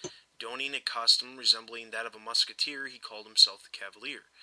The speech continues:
His course of actions ultimately brought him in conflict with Batman and Robin. Drake matched wits against Batman and Robin several times and escaped them in each encounter, but Batman was able to deduce the Cavalier's identity, leading to Drake's eventual imprisonment.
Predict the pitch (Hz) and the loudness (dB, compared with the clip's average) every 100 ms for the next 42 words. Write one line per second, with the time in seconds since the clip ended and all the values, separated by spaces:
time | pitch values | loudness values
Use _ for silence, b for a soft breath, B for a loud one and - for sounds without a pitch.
0 | B - - - - - 175 151 135 127 | B 6 10 10 8 -6 4 8 8 6
1 | 127 - 135 135 117 117 131 131 117 110 | 6 8 6 4 -2 -2 -2 -10 -6 -4
2 | 113 117 123 - 107 104 117 - 110 107 | -4 -8 -8 -6 -6 -8 -14 -14 -10 -8
3 | 98 101 104 110 120 110 87 - - 113 | -6 -8 -10 -6 -6 -8 -14 -10 -8 -8
4 | 110 113 117 117 - - 127 - - - | -10 -8 0 2 2 0 -4 4 4 4
5 | 123 110 - 117 120 117 110 107 107 104 | -2 2 2 2 -6 -8 -6 -6 -8 2
6 | - 113 110 - 135 127 123 113 110 - | 6 6 2 -6 -6 -6 -4 -4 8 10
7 | 120 120 117 113 113 B B B - 107 | 10 4 -8 -10 -10 B B B -10 2
8 | - - - 143 127 95 - 107 117 113 | 2 2 -2 -2 -4 -10 -14 -14 -8 -8
9 | 117 117 113 110 107 - - - 151 127 | -6 -10 -8 -2 4 4 4 -6 -6 -6
10 | 113 - 110 107 101 117 - 135 - 117 | -8 -8 -8 -12 -8 0 0 0 -8 -10
11 | 120 127 139 147 135 107 104 104 104 B | -10 -6 -2 -2 -2 -10 -10 -16 -16 B
12 | B B B 110 117 123 120 120 107 104 | B B B -6 -6 -4 -6 -2 -2 6
13 | - - 107 - 104 101 131 120 101 - | 8 8 6 -6 -6 -12 2 2 2 -6